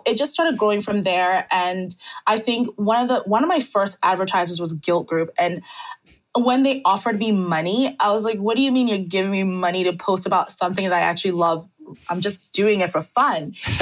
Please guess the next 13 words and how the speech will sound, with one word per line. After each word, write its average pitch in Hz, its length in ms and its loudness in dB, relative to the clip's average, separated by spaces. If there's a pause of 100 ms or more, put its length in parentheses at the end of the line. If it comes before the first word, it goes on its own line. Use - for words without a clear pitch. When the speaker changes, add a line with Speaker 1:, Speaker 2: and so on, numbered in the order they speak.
(160)
Speaker 1:
<laughs> - 0 -
Speaker 2:
<laughs> 269 880 2 (420)
So, 247 360 4
you 240 120 0
know, 226 320 0
Guilt 220 220 2
Group 285 160 0
was 302 160 0
the 302 80 0
first, 214 320 2
and 208 140 2
then, 202 260 2
um, 180 460 0